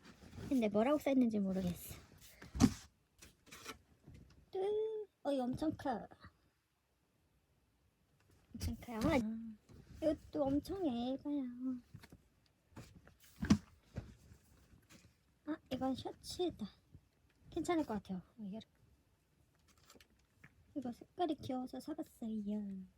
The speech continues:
소재가 뭔가 버스 시트 같은 그런. 아, 이것도 아까 거랑 비슷한 그런 티셔츠. 참,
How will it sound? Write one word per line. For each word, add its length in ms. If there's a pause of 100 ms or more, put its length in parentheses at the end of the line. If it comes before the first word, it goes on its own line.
(240)
소재가 240 (1400)
뭔가 240 (400)
버스 380 (320)
시트 260
같은 420 (240)
그런. 220 (1600)
아, 60
이것도 240
아까 280
거랑 200
비슷한 360
그런 280 (360)
티셔츠. 380 (2000)
참, 180